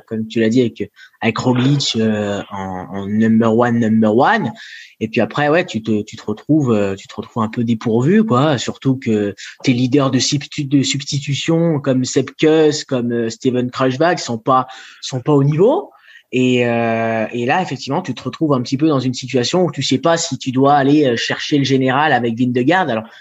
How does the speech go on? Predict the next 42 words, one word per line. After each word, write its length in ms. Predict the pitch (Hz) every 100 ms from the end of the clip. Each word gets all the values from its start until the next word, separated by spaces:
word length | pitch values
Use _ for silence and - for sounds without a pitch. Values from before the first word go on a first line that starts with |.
| _
comme 200 | 143 127
l'a, 240 | 123 117 113
l'a 140 | 120
bien 240 | 123 127
dit 180 | 123 139
Thierry, 360 | 131 - 127 147
je 100 | -
pense 220 | 120 117
que 220 | - 110 110 - -
il, 180 | 113 107
c'est, 160 | - 110
c'est 200 | - 117
ce 120 | -
qu'il 100 | 135
va 140 | 117
faire. 200 | - 196
En 60 | 123
plus, 220 | 135 -
il 100 | 117
en 80 | 110
a 80 | 110
les 80 | 110
capacités. 680 | 110 110 110 127 180 220 220 - - - -
Euh, 1040 | 113 110 110 107 107 104 101 101 101 98
mais, 520 | 110 117 147 160 147 127
mais 180 | 127 127
après, 460 | 120 185 208 196
voilà, 320 | 151 214 226
si, 180 | 156 -
si, 280 | 123 - 151
si 280 | 139 - 156
ça 200 | 156 131
bloque 320 | 160 208 208
à 60 | 139
un 20 |
moment 180 | 135 135
donné 240 | 135 170
en 60 | 143
montagne, 600 | 131 131 190 262 220 147
euh, 540 | 131 127 123 123 123
bah, 220 | 120 117 107 107 117 110 - -
tu, 160 | -